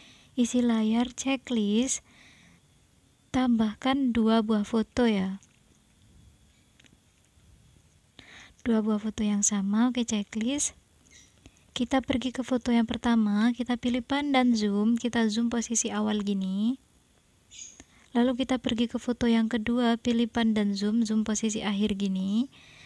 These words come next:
Oke, kalau udah, di sini kita tambahkan transisi.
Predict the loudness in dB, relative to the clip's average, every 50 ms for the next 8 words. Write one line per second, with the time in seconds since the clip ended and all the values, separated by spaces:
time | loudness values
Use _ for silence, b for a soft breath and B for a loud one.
0 | B B B B B -4 0 2 2 2 2 2 2 0 2 2 2 2 2 0
1 | 0 0 2 2 2 2 0 0 2 2 2 0 0 -2 0 -2 -2 -2 _ _
2 | _ _ _ _ _ -20 _ b b b b b b b -2 2 2 2 2 2
3 | 0 0 0 2 0 0 0 0 -2 -2 -4 -4 -4 -2 -2 0 0 0 -2